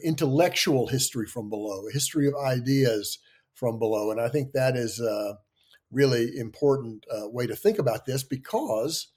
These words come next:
uh, working people are not just, uh, workers. They're not just doers or historical actors. They are also thinkers.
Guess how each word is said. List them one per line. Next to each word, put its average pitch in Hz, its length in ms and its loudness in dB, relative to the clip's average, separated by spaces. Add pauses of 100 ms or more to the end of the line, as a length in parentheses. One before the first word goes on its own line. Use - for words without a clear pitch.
(520)
uh, 120 180 2
working 151 400 2
people 170 480 0
are 131 100 0
not 147 400 2
just, 175 580 2 (380)
uh, 113 240 -2
workers. 120 520 0
They're 127 140 0
not 139 300 0
just 135 440 0
doers 139 520 6
or 135 100 2
historical 135 600 2
actors. 123 520 -4
They 127 200 -2
are 151 200 -6
also 123 440 -6 (280)
thinkers. - 760 -8